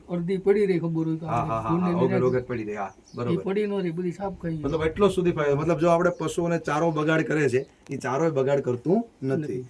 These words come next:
Speaker 2: તો આ પ્રોડક્ટની માહિતી તમને કોના માધ્યમથી મળી છે?
Speaker 1: મહેશભાઈ.
Speaker 2: આપણે મહેશભાઈ, બરોબર.
Speaker 1: મહેશભાઈ રાઠોડ.
Speaker 2: રાઠોડ. ઓકે, આ તો આ પ્રોડક્ટ વાપરી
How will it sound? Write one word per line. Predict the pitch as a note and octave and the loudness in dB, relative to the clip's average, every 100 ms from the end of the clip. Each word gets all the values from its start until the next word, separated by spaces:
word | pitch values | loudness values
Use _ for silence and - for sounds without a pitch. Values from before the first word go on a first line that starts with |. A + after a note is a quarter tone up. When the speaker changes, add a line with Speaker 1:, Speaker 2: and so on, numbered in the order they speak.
| - _ | -18 _
Speaker 2:
તો | D3+ | -6
આ | D3 D#3 | -2 -2
પ્રોડક્ટની | E3 F3 F#3 G3 | 0 4 4 2
માહિતી | F3+ E3+ G3 | 0 2 2
તમને | F#3+ G3 | 2 -2
કોના | G3 G3 | 0 0
માધ્યમથી | F#3+ F#3 F#3 F3+ F#3 | 2 4 4 4 2
મળી | F3+ F3 | 2 0
છે? | F3 | -2
Speaker 1:
મહેશભાઈ. | - _ F3+ F3 E3 | -6 _ -6 -4 -2
Speaker 2:
આપણે | C#3 C3+ | -2 -2
મહેશભાઈ, | C#3 D3+ B2 G#2 G#2 | -2 -2 -4 -6 -4
બરોબર. | B2+ B2+ E3 | -2 0 -2
Speaker 1:
મહેશભાઈ | E3+ E3 E3 | -4 -4 -6
રાઠોડ. | D#3+ E3 B2 | -6 -10 -8
Speaker 2:
રાઠોડ. | A#2 A#2 A2 | -8 -6 -8
ઓકે, | A2+ C3+ | -4 -2
આ | C#3 | -2
તો | D#3+ | -2
આ | D3 E3 | -2 -2
પ્રોડક્ટ | E3 G3 F#3 | 2 2 4
વાપરી | F#3 G3 F#3+ D#3+ | 4 4 4 4